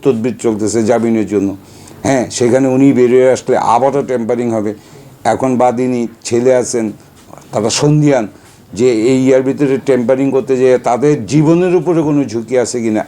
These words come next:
এই ধরনের সন্দেহ কিন্তু বাদী করতেছেন। যে এখন আস্তে আস্তে ধীরে ধীরে, ধীরে ধীরে, ধীরে ধীরে তারা যদি সবাই বেরিয়ে আসে, এবং এই আজকে যারা যারা, আবারও বলি, দশজন থেকে বারো জনের নাম আপনাদের কাছে বলছে, প্রত্যেকটা লোক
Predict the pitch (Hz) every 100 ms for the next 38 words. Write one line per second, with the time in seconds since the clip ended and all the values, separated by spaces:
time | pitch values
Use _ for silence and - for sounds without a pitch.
0 | - 151 151 160 175 180 165 151 151 147
1 | 147 143 143 127 117 104 107 - 87 87
2 | 73 - - - 95 127 127 147 143 131
3 | 147 143 156 120 123 139 147 147 127 135
4 | 143 139 143 139 131 139 139 143 110 -
5 | - - 110 131 135 147 123 135 135 123
6 | 127 139 147 139 113 - - - 110 123
7 | - - 170 170 160 156 - 143 139 139
8 | 143 143 135 135 139 139 127 92 - -
9 | - - - - - - - - 101 135
10 | 127 147 151 160 147 143 143 139 139 135
11 | 131 123 - 117 107 101 98 90 82 -
12 | 78 - - - 226 - - 233 214 -
13 | 202 175